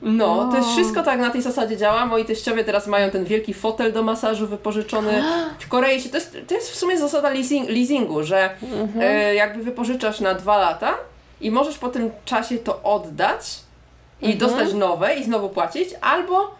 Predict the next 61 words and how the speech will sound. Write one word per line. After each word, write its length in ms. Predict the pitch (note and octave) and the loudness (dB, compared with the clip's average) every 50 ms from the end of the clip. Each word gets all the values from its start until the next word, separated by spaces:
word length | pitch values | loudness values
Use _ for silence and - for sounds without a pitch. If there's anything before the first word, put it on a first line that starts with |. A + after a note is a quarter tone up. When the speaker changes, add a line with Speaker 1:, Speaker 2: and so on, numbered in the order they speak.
| - - _ - | -20 -18 _ -4
Speaker 1:
już 160 | A#3 B3+ B3 | -2 -2 0
nie 120 | C4 B3+ B3 | 0 0 -2
płacisz 680 | B3 - B3+ A3+ G3 G3 - - - - D5 - - - | -2 -2 -2 -2 -2 -2 -4 -6 -4 -4 -4 -4 -6 -8
po 80 | - G#3+ | -6 -4
tych 120 | A#3 A3 | -4 -2
dwóch 220 | G#3+ G3+ A3 A3 A#3+ | -2 -2 -2 0 0
latach, 460 | F#3 F3+ - - E4+ - - - - - - - - - - - - - - - - | 0 -2 -2 -2 -4 -4 -4 -8 -14 -20 -20 -20 -20 -20 -20 -20 -20 -20 -12 -4 -2
ale 160 | G#3 A#3 B3+ | 0 0 0
to 60 | F4 | 0
już 100 | F4 D#4 | -2 -2
jest 160 | D#4 C#4 - | -2 -4 -4
twoje, 360 | - - G3+ F#3 - - - C5+ D#5 D#5+ - - - - - - - - | -4 -2 0 0 0 0 2 0 0 -2 -4 -16 -20 -20 -20 -12 -6 -4
Speaker 2:
Aha. 140 | A3 G3 F3 | -4 -4 -2
Speaker 1:
przy 120 | G3 G#3+ A#3+ | 0 0 2
czym 220 | C4 C#4 C#4 C4+ | 4 4 4 4
nie 120 | C4+ C#4+ | 4 4
przychodzą 600 | D4 D4 D4 C#4+ B3 C4 D4 D4+ D4 D4+ D#4 D4+ - | 2 2 0 -2 -2 2 0 0 2 2 0 0 0
ci 160 | - - C4+ | -2 -2 -4
już, 280 | B3+ B3+ B3+ B3 - - | -2 -2 -2 -4 -2 -2
e, 300 | - A3+ A3+ A3+ A3+ A3+ | -2 0 2 2 2 0
tego 180 | A3+ A3+ G#3+ A3+ | 0 -2 -2 -2
serwisu 320 | - B3+ A#3 A3+ A#3+ - | -2 -2 -2 -2 -2 0
Speaker 2:
Te 80 | - A#3+ | 2 2
Speaker 1:
robić. 120 | A#3+ - | 2 2
Nie, 160 | A3 A3 B3 G#3+ | 0 0 0 0
Speaker 2:
serwisy. 420 | G3+ G3+ G3 F#3 - F#3+ F#3+ F#3+ - | 0 0 0 -2 -4 -4 -6 -4 0
Speaker 1:
tak, 280 | G#3 F3+ E3+ D#3+ E3 | 0 2 2 0 0
Speaker 2:
Mhm. 160 | F#3+ G#3+ G3+ G3 | -2 -4 -2 0
Speaker 1:
tak, 260 | F#3 D#3+ D3+ D#3+ - | 0 -2 -2 -4 -6
że 180 | - G3 G3+ | -4 -4 -2
już 160 | G#3 A3 A3 A#3 | -2 -2 0 0
nie 120 | A#3 G#3 | 0 0
ma 120 | F#3+ F#3 | 0 -2
tego 240 | F#3 F#3+ F3 E3+ E3+ | -2 -4 -4 -4 -4
tam, 200 | E3 E3 D#3+ E3 | -2 -2 -4 -4
że 80 | E3 D#3+ | -6 -8
ci 120 | - F3+ | -10 -10
przychodzi 340 | - - F#3 F3+ F#3 F3 E3+ | -10 -8 -6 -4 -2 -2 -2
jakaś 200 | D#3+ - - G#3 | -2 -2 -2 -2
Speaker 2:
Mhm. 160 | G3+ G3+ G#3+ | -2 0 0
Speaker 1:
adżuma 220 | - F#3 F3+ E3+ E3 | 0 0 0 0 -2
czyścić. 380 | - E3 D#3 - - - - - - - - - - - | -2 -4 -6 -6 -8 -10 -12 -14 -16 -18 -18 -12 -6 -2
Także 220 | F#3+ G3 G3 A3 | -2 -2 -2 -2
na 80 | B3 B3+ | -2 -2
tej 100 | C4 B3+ | -2 -2
zasadzie 280 | A#3+ A#3+ B3 A#3+ A3 A3+ | -4 -2 -2 -4 -4 -2
to 100 | A3 G#3 | -4 -2
działa. 280 | F#3 F3 E3 D#3 D#3 E3 | 0 0 0 0 0 0
Nam 160 | F#3+ G#3 A3 | -2 -2 -2
się 100 | - A3 | -2 -4
już 100 | G3+ - | -6 -6
skończyło 420 | - - G3+ F3+ F3+ - A#3+ A#3 A3+ | -6 -6 -6 -6 -4 -4 -2 -2 0
na 120 | G#3+ G3+ | 0 -2
bidet 260 | F#3 A3 G3 G#3 G3 | -2 -2 -4 -4 -4
i 40 | - | -2
już 140 | G3 G3+ G3 | -4 -2 -2
nam 140 | G3+ F#3+ - | -2 -2 -2
adżuma 340 | - E3+ E3+ F#3 G3 F#3+ F3+ | -2 -4 -4 -2 -2 0 0
nie 100 | F3 E3+ | -2 -4
przychodzi 380 | E3 - F3+ F#3 F3+ - C#3 B2 | -4 -6 -4 -4 -4 -4 -4 -8
czyścić. 460 | - - - - - - - - | -10 -10 -10 -10 -10 -12 -16 -18